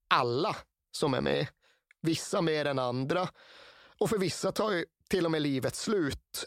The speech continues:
Men ur den här djungeln så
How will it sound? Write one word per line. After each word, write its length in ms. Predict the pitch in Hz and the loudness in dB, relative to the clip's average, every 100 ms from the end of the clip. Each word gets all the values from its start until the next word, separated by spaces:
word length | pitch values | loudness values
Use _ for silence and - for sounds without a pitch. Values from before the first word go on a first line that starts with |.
| - | -2
Men 320 | 165 165 165 - _ _ _ - | 0 2 -2 -8 _ _ _ -2
ur 260 | 208 233 208 | 0 2 2
den 140 | 175 | 0
här 100 | 143 | 0
djungeln 760 | 139 139 139 135 131 127 127 120 _ - | 0 0 0 0 0 0 -2 -4 _ -14
så 520 | - - 165 147 - | -10 0 0 0 -2